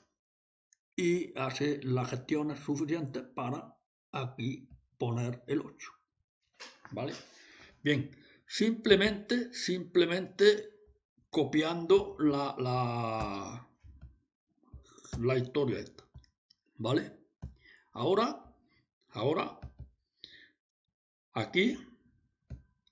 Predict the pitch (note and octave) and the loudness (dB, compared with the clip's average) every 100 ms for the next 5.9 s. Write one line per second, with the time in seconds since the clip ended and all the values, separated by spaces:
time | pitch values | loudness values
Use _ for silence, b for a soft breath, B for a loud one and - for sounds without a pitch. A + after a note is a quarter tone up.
0 | _ _ _ _ _ _ _ _ _ - | _ _ _ _ _ _ _ _ _ -20
1 | - _ - - _ _ _ b b b | -20 _ -12 -12 _ _ _ b b b
2 | b b _ _ _ _ _ B2 C#3+ E3 | b b _ _ _ _ _ -2 0 0
3 | D#3 E3 F3 E3 D#2+ - _ _ - _ | 0 0 2 0 -2 -12 _ _ -20 _
4 | _ _ - - A2 D3 D#3 C#3 G#2+ C#3 | _ _ -8 -4 0 0 0 2 2 2
5 | D#3+ - G3+ F#3 - C#4+ D4+ - C3 | 0 0 0 0 0 -2 -2 0 2